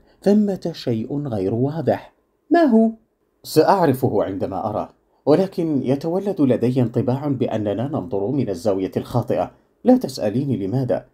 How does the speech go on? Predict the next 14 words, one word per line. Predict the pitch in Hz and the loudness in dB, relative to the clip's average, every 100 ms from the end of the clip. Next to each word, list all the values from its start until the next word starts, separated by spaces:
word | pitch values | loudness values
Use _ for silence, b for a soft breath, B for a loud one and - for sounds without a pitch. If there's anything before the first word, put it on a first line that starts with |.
| _ _ 147 | _ _ -4
هكذا | 185 226 139 90 | 2 2 2 -2
قالت | - 127 104 95 | -2 -2 -2 -2
لي | 107 | -4
بطني." | 98 95 104 95 - _ _ _ _ - | -4 -6 -6 -8 -10 _ _ _ _ 0
"أعتقد | 208 214 277 277 262 | 2 4 2 4 2
ذلك | 254 247 254 233 202 | 4 4 2 2 0
أنا | - 220 202 233 | 2 0 0 0
أيضًا،" | 226 165 117 95 _ _ | -2 -2 -2 -6 _ _
وافقته | - 92 - 107 98 - 110 104 | -10 -10 -8 -12 -12 -12 -12 -10
أليثيا. | 95 87 101 - _ _ _ _ _ - | -10 -10 -12 -12 _ _ _ _ _ -4
"هل | 107 92 | -2 -2
ستخبرين | - 110 113 113 104 123 127 | -2 -2 -2 0 0 2 0
لياندرو | 107 101 123 113 98 | 0 -2 -2 -4 -4
بذلك؟" | 98 120 104 123 127 | -2 0 0 -2 -6